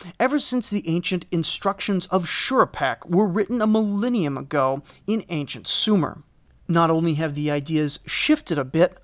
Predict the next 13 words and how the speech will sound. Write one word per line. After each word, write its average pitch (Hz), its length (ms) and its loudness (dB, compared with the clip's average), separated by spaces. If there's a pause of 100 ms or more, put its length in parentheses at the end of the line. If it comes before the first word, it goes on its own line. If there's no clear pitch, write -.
the 180 160 8
ways 247 720 2
in 208 220 0
which 190 260 -4
they 185 140 0
are 170 180 2
expressed - 800 -2
has 156 140 0
also 165 360 0
developed 175 580 -2
in 151 120 -2
this 135 200 -6
time. 170 540 -4